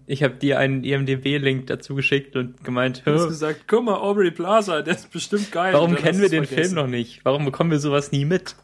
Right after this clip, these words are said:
Speaker 1: Und dann, ähm, hast du ihn <laughs> aber tatsächlich zuerst geschaut und ich erst, äh, vorgestern.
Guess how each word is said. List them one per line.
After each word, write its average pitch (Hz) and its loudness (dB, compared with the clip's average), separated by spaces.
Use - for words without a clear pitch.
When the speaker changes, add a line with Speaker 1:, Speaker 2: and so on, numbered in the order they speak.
Speaker 1:
Und 123 -4
dann, 131 0
ähm, 127 -4
hast 135 -2
du 147 4
ihn 139 2
<laughs> - -2
aber 147 4
tatsächlich 139 -2
zuerst 139 0
geschaut - -2
und 135 -2
ich 131 -2
erst, 127 0
äh, 123 0
vorgestern. 127 0